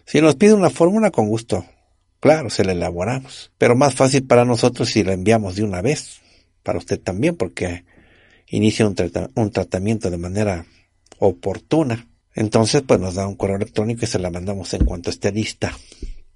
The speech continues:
Que esto tiene que ser rápido, ¿no? Bueno, nuestra fórmula la colocamos directamente en nuestra página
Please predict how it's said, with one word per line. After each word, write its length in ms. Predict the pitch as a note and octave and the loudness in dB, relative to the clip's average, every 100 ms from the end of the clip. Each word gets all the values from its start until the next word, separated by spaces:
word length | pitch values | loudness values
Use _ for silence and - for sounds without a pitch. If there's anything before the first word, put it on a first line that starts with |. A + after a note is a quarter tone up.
| - _ _ _ _ - | -20 _ _ _ _ -8
Que 80 | - | -6
esto 180 | - - | -2 0
tiene 180 | F2 | 0
que 80 | E2 | -4
ser 160 | - E2+ | -4 -4
rápido, 400 | F#2+ - D#2 D#2+ | -4 -8 -12 -10
¿no? 140 | G2 - - _ _ _ _ _ _ _ _ _ _ _ - _ - | -14 -14 -20 _ _ _ _ _ _ _ _ _ _ _ -20 _ 0
Bueno, 180 | A#2+ | 4
nuestra 240 | B2 A#2 A#2 | 4 4 4
fórmula 340 | B2 C3+ C#3 | 4 4 6
la 100 | A#2 | 4
colocamos 460 | - G2 E2+ A2+ G#2+ | 2 -2 0 0 0
directamente 580 | G2+ G2+ G#2+ G2+ G2+ F#2+ | 0 0 -4 -4 -4 -6
en 60 | |
nuestra 300 | F#2 - F#2 | -6 -6 -6
página 520 | - G#2+ - G#2+ G#2 | -4 -6 -4 -6 -6